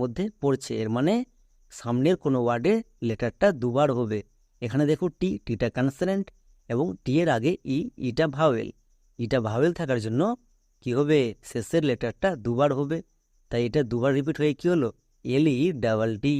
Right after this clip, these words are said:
ই আর। নেক্সট ফুস, ফুস। এখানেও দেখো শেষে এস আছে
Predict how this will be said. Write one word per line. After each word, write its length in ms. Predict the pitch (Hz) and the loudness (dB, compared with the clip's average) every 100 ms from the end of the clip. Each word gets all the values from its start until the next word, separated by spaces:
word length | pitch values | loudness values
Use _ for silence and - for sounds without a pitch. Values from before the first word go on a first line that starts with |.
| 139 | 2
ই 20 | 156 143 | 2 2
আর। 100 | 117 101 - _ _ _ _ _ _ _ _ _ _ | 0 -6 -20 _ _ _ _ _ _ _ _ _ _
নেক্সট 420 | 123 139 113 - - - _ _ - | -2 0 0 -6 -20 -20 _ _ -6
ফুস, 300 | - 156 120 - - _ _ _ _ _ | 2 2 2 -4 -20 _ _ _ _ _
ফুস। 260 | - 156 123 - | 0 2 0 -6
এখানেও 220 | 131 160 160 | -2 0 2
দেখো 180 | 165 185 208 - | 0 -2 -4 -6
শেষে 280 | 135 123 208 - 160 | -6 -2 -2 0 0
এস 100 | 151 127 | 2 -2
আছে 180 | - | -2